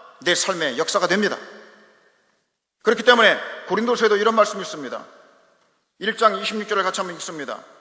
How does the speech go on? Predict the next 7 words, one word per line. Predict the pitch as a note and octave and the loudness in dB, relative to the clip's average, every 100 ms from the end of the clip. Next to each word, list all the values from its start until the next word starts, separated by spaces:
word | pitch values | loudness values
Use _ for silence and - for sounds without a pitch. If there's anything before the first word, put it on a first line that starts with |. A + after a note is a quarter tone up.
| _ _ _ - | _ _ _ -16
시작. | - F#3 F3 F#3 G3 - - - - | -6 -4 2 4 4 0 -12 -16 -18
"형제들아, | - G3+ A3 G#3+ G3 C#3+ - - - - C3+ | -8 -2 2 4 4 4 -2 -12 -16 -14 -2
너희를 | F3+ G#3+ G#3 - | 2 4 4 2
부르심을 | F#3 F#3 G3+ F#3+ D#3+ | -4 -4 -2 -2 0
보라. | E3 C#3+ A2 - - - | 0 0 -2 -12 -20 -14
육체를 | E3 - G#3+ G3+ | -8 -2 0 2
따라 | G3+ F#3 D3+ | 4 4 4